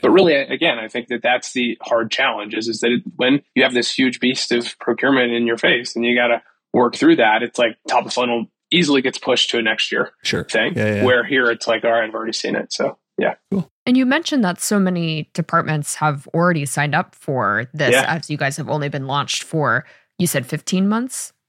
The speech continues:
Speaker 3: I think you said?
Speaker 1: Yeah, I have to check the
Speaker 3: Maybe?
Speaker 1: date. Yeah, something like that. I, I,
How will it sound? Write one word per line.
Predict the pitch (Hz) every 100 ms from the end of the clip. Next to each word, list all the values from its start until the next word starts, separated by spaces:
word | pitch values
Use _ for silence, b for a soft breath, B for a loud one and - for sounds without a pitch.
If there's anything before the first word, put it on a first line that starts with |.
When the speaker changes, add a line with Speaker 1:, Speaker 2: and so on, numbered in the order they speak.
| -
Speaker 3:
I |
think | 208 208
you |
said? | 214 240 247
Speaker 1:
Yeah, | - 151
I | 165
have | 202
to | -
check | 151 -
the |
Speaker 3:
Maybe? | - 127
Speaker 1:
date. | 123 123
Yeah, | 135
something | 135 170 156
like | 135
that. | 135 127
I, | 131
I, | 135